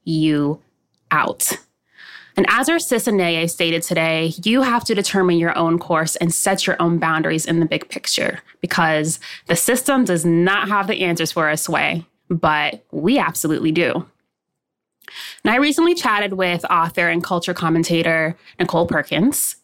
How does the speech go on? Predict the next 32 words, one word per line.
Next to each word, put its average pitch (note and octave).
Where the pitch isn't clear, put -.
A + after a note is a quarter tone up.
and F#3+
we A#3+
talked B3
about G3+
what F#3+
it G#3+
would G3+
mean F#3
for F3
Black E3
women E3
to E3+
exist D#3+
on G3+
their F3+
own D#3+
terms, -
to G3+
shake B3
off F3
all A#3+
the B3
expectations F3
that E3
don't F#3
fit D#3
for -
us. -
And F#3
when F3
she A#3+
said, F3